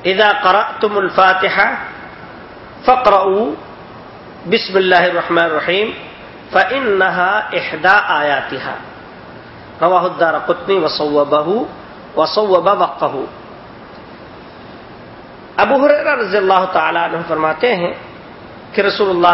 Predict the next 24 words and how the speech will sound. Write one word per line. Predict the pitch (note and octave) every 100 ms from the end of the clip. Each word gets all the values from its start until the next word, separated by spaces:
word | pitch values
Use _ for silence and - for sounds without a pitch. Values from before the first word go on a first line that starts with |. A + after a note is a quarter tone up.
| F3
صلی | F3
اللہ | E3 E3+ D#3+ D#3+
علیہ | D#3 D3+
وسلم | D3 D#3+ E3+ G#3 F#3+
نے | E3+ G3 - - - - - - - - - - - - -
فرمایا | E3 F#3+ G#3+ G3 F3+ - - - - - - - - -
کہ | G#3 G3
جب | G#3 B3+ G#3 -
تم | A#3+ C#4 F4 - - - - - -
سورہ | G3+ A3 G#3
فاتحہ | F#3+ F#3 G3+ F3+ G3+ G3+
پڑھو | G3+ G#3 A#3 A#3
تو |
بسم | F#3 F3+ F#3+
اللہ | F3+ E3+ E3
الرحمن | E3+ D#3 D#3+ D#3+
الرحیم | D#3 D3+ D#3 F#3+ A#3+
بھی | C4
پڑھو، | - A3 F3+ F3 - - - - - - - - - - - B3+
اس | -
لیے | F4 B3
کہ | A3+ G#3
بسم | F3+ G3
اللہ | F#3 F3+